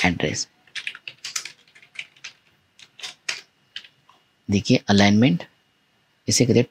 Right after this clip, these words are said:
top अलाइनमेंट, ठीक है दोस्तों। उसके बाद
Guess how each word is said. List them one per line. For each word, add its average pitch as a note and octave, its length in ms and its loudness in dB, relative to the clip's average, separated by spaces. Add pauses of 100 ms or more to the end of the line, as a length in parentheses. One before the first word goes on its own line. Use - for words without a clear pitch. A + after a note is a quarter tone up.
top B2 200 2 (240)
अलाइनमेंट, - 380 -4 (140)
ठीक B2 140 -2
है C#3+ 60 6
दोस्तों। C#3+ 280 2 (2750)
उसके - 240 -6
बाद G#2+ 260 4